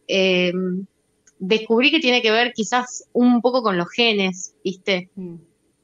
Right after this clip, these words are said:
Speaker 1: Con la genética mía, con la información que uno va guardando. No me quiero poner muy, este, tampoco muy con pensamiento mágico, ¿no? Pero realmente, o sea, si me pongo a pensar, digo, bueno, mis viejos vinieron acá,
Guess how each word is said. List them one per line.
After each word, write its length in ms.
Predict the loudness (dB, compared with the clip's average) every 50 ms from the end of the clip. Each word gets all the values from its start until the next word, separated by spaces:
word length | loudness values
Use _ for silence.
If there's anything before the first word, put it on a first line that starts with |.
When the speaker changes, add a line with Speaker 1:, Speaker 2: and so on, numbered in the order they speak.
| -20 -12 _
Speaker 1:
Con 120 | -2 0 0
la 100 | 0 0
genética 460 | 0 0 0 0 -2 -2 -4 -2 0
mía, 500 | 0 2 2 2 2 2 2 0 0 0 0
con 160 | 2 2 2
la 80 | 2 2
información 920 | 0 0 -2 0 -2 0 0 -2 -4 -4 -2 0 2 2 2 2 0 0
que 80 | -2 -2
uno 200 | -2 0 0 2
va 100 | 2 4
guardando. 800 | 4 4 2 2 2 2 2 0 0 -2 0 0 0 0 0 -4 _ _ _ _ _ -4
No 100 | -2 0
me 140 | 0 0 2
quiero 220 | 2 0 2 2
poner 300 | 2 2 2 2 0 0
muy, 360 | 0 2 2 2 4 4 2
este, 720 | 2 0 -2 -4 -4 -2 0 0 0 0 -2 -2 -4 -4 -2
tampoco 600 | -2 -4 -2 -2 -2 0 2 2 2 2 2 0
muy 560 | 0 2 2 4 4 4 2 2 0 -2 -6 -10 -8 -4
con 400 | 0 0 0 0 0 -2 -4 -4 -2
pensamiento 600 | 0 0 0 2 2 0 0 2 2 2 2 0
mágico, 440 | 0 -2 -2 -6 -8 -4 -2 -2
¿no? 220 | 0 2 2 2 2 0 -6 -14 -16 -16 -12 -2 2
Pero 540 | 4 4 6 6 8 8 8 8 6 6 4
realmente, 560 | 4 2 0 2 2 0 0 0 0 -2 -2
o 40 | -2
sea, 300 | -2 -4 -4 -2 0 0 -2 -2 -4 _ _ _ _ _ _ _
si 200 | -6 -2 0 0
me 120 | 2 2
pongo 180 | 2 2 4 2
a 60 | 2
pensar, 360 | 2 0 0 0 0 0 2
digo, 200 | 2 4 4 6 6
bueno, 340 | 4 4 2 2 -2 -4 -6 _ _ _ _ _ _ _ _ _ -2
mis 260 | 2 4 4 4 4
viejos 360 | 4 2 2 2 2 2 2 2
vinieron 380 | 2 0 0 0 0 0 0
acá, 480 | 0 0 0 0 2 2 2 2 0